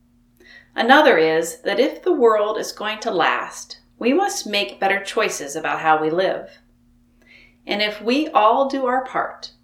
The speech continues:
a hundred years from now, our grandchildren will be making up their own stories and retelling the ones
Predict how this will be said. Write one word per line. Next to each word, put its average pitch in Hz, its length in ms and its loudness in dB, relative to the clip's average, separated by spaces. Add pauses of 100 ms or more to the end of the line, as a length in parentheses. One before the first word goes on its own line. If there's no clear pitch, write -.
(120)
a - 40 -20
hundred 330 460 -4
years 226 300 2
from 170 200 -8
now, - 440 -10 (160)
our 202 180 4
grandchildren 269 920 -2
will 180 160 -6
be 160 100 -4
making 190 400 -4
up 240 160 -8
their 233 180 0
own 214 240 -4
stories 160 680 -6 (260)
and 185 160 -8
retelling 214 640 -4
the 202 80 -10
ones 156 500 -4